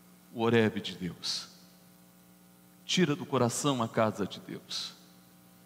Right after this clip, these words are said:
Eu sempre acredito que pra nós o projeto de vida é um treinamento pra todos nós.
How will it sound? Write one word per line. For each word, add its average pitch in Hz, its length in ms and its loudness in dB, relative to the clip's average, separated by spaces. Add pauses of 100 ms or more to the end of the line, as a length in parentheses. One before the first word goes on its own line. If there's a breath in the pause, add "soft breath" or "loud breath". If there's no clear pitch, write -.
(1600)
Eu 151 140 0
sempre 175 320 2
acredito 170 560 0
que 165 140 -10
pra 147 160 0
nós 147 400 0
o 139 80 -10
projeto 139 440 -2
de 120 120 -8
vida 131 440 0 (1000)
é 139 60 0
um 151 80 0
treinamento 139 640 0
pra 113 120 -4
todos 92 380 -10
nós. - 480 -10